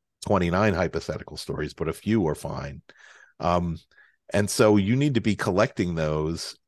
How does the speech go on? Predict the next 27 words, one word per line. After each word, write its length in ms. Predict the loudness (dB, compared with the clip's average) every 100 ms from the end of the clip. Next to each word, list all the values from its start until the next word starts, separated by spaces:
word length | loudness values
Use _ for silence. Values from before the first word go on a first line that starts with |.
| _
I, 240 | 0 2 2
I 140 | 2
have 100 | 2
a 60 | 2
spreadsheet 720 | 0 4 4 4 -2 -6 -4
full 260 | 0 4
of 60 | 4
those. 500 | 2 -2 -4 -6 -12 -20 -20 -20 _
And 160 | 0 2
then 100 | 2
the 80 |
question 460 | 2 4 4 2 -2
is, 200 | -2 -4
which 460 | -8 0 4 4 2
of 120 | 2
the 100 | 0
things 260 | 0 -2
I'm 80 | -4
trying 240 | -2 -2 -2
to 80 |
demonstrate 600 | 0 0 0 -2 -4 -2
do 100 | -4
these 240 | -6 -6 -6
people 400 | -8 -6 -8 -4
line 300 | -2 -2 -2
up 200 | -4 -6
with? 300 | -12 -14 -20